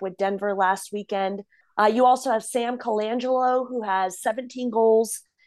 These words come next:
and fourteen assists for the Broncos,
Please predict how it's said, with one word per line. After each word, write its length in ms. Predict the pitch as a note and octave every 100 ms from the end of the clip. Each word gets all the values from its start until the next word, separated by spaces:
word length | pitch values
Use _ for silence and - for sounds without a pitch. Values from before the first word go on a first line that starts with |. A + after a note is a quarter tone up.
| _ -
and 220 | G3 G3
fourteen 440 | - B3+ B3+ C#4+ C4+
assists 600 | B3+ C4 C4 - - - _ _ _
for 160 | - B3+
the 60 | B3
Broncos, 640 | B3 C4 C4 C4 C4 B3+